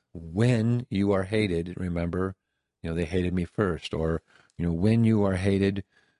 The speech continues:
um, you know, just remember what I said. This is gonna happen because of me." And, uh, "when you're persecuted." So, uh, th-, there's that first layer, but some of this language sounds also similar to the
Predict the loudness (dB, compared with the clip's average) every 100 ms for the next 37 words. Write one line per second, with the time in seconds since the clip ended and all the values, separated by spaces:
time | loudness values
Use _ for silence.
0 | _ -6 -2 0 0 -2 -6 -12 -14 -8
1 | -6 -4 -4 -4 -6 -2 2 4 4 2
2 | 2 0 -2 0 0 0 -6 -8 -6 -2
3 | 0 2 0 0 -4 -2 -4 -2 -2 0
4 | -2 -6 _ _ _ _ _ _ _ _
5 | -4 0 0 0 2 2 0 2 0 0
6 | -4 -4 -4 -6 0 0 0 -4 _ _
7 | _ _ -6 -2 0 -2 -4 -8 -10 -10
8 | -6 0 0 2 2 0 2 0 0 0
9 | 0 2 0 -4 -2 -2 -2 -8 -2 0
10 | 0 0 0 0 0 -2 -2 -2 -2 -2
11 | -2 -2 -4 -4 -4 -4 -6 -6 -4 -2